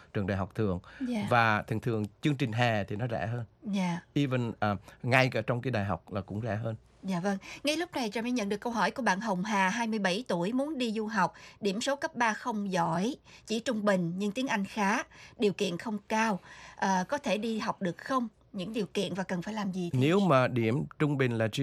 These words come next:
Speaker 1: P A của, của, của bạn không được cao thì tôi nghĩ rằng là vào, ờ, được vào đại học rất là khó.
Speaker 2: Dạ.
Speaker 1: Thì, ờ, nên, ờ, ờ, xin vào cái đại, ờ, cao
Speaker 2: Cao
Speaker 1: đẳng
Speaker 2: đẳng
Speaker 1: cộng
Speaker 2: cộng
Speaker 1: đồng thì
Speaker 2: đồng.
Speaker 1: nó dễ dàng hơn.
Speaker 2: Vâng.
Speaker 1: Và sau đó các bạn có thể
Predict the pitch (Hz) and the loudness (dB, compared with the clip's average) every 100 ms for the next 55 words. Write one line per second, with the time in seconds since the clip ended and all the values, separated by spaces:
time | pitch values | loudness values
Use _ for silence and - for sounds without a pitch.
0 | 127 131 127 131 92 101 120 127 90 92 | 0 0 0 -4 -4 -4 -4 -4 -2 0
1 | 117 139 - 113 123 127 151 - 110 82 | 0 -2 -2 -2 0 -2 -4 0 2 4
2 | 104 135 127 87 - 113 113 101 92 - | 2 0 0 0 0 2 2 0 -2 -8
3 | - 123 107 104 107 101 90 95 90 90 | -8 -2 0 2 2 2 4 2 2 0
4 | - - - - 101 95 92 90 107 98 | -8 -20 -20 -10 0 2 2 0 -2 -2
5 | 107 98 92 92 95 92 127 131 107 113 | 0 2 2 0 -2 -4 -4 -4 -2 0
6 | 117 143 - 220 196 123 113 107 - 95 | 0 -4 -8 -4 0 2 2 -2 -4 0
7 | 101 101 123 123 120 120 - - - 104 | 2 2 2 2 0 -4 -12 -12 -2 2
8 | 101 95 - - 90 85 - _ _ _ | 2 0 -2 -6 -8 -8 -12 _ _ _
9 | - - 123 117 104 95 131 123 117 - | -8 -2 0 2 2 2 -2 -2 -2 -4
10 | 104 - 95 104 120 110 101 107 92 90 | -4 -4 -8 -2 -2 0 0 0 0 -2
11 | 87 110 107 113 107 107 90 107 98 - | -2 -2 -2 0 0 0 -2 -2 -6 -8
12 | - 196 175 170 - 120 110 120 131 127 | -6 -2 -2 -2 2 2 2 0 0 -2
13 | - 85 - 120 90 87 | -2 -2 -4 -2 0 -2